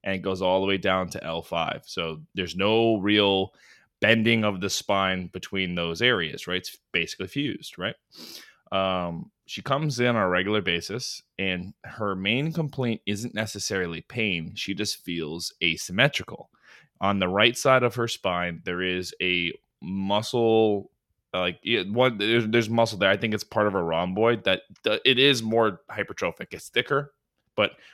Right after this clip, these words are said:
when I have her contract and relax, it contracts and relax. So it has nerve innervation, right? And I keep on telling her, like, "Hey, like, it's functional.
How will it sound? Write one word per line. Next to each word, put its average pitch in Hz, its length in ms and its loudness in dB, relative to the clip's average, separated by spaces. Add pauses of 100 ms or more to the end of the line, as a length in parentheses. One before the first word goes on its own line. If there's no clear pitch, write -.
(100)
when 104 120 -4
I 98 100 4
have 110 260 2
her 117 120 -2
contract 117 540 0
and 113 80 -4
relax, 98 560 0
it 104 180 -4
contracts 95 460 0
and 104 80 -4
relax. 87 380 0
So 90 80 0
it 95 60 2
has 104 200 4
nerve 101 340 2
innervation, 80 640 -2
right? 82 300 -2
And - 100 -10
I 82 80 -4
keep 92 260 -8
on 95 140 0
telling 107 320 0
her, 85 240 -4
like, 80 320 -4 (300)
"Hey, 98 380 2 (120)
like, 98 220 -2
it's - 140 -8
functional. 147 800 -2